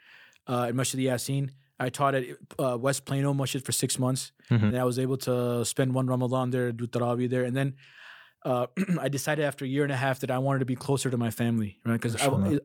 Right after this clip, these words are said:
Speaker 1: I had already spent ten years away from them.
Speaker 2: Mm-hmm.
Speaker 1: So I, I felt like, uh, long term, I wanna settle with them, uh, because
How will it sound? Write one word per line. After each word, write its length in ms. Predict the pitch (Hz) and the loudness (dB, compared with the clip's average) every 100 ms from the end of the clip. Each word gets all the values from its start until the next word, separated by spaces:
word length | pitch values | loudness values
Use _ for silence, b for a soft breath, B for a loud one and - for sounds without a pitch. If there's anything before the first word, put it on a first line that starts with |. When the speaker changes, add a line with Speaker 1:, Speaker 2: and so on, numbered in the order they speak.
| 135 | -2
Speaker 1:
I 80 | |
had 80 | 135 | 0
already 240 | 143 151 139 | 2 0 -2
spent 280 | - 135 | -4 -4
ten 180 | - 135 | -2 0
years 200 | 131 123 | 0 0
away 200 | 123 131 | 0 -2
from 180 | 131 139 | 0 0
them. 180 | 143 147 B B | -2 -2 B B
Speaker 2:
Mm-hmm. 220 | 123 110 98 | 4 6 4
Speaker 1:
So 100 | 139 | 2
I, 120 | 131 - | 2 0
I 220 | 127 127 | -2 -2
felt 260 | - 139 135 | 2 0 2
like, 260 | 127 117 | 0 0
uh, 280 | 123 117 113 - B B B B B - | -2 0 -2 -6 B B B B B -6
long 320 | 127 143 151 | 0 0 0
term, 220 | - 147 | -2 0
I 40 | 131 | 2
wanna 180 | 131 127 | 0 0
settle 300 | 139 131 127 | 0 0 0
with 160 | 120 | -2
them, 260 | 127 135 156 _ _ _ | -2 -2 -4 _ _ _
uh, 240 | - 104 87 | -4 -4 -4
because 560 | 123 123 107 - - | -4 -2 -2 -4 -12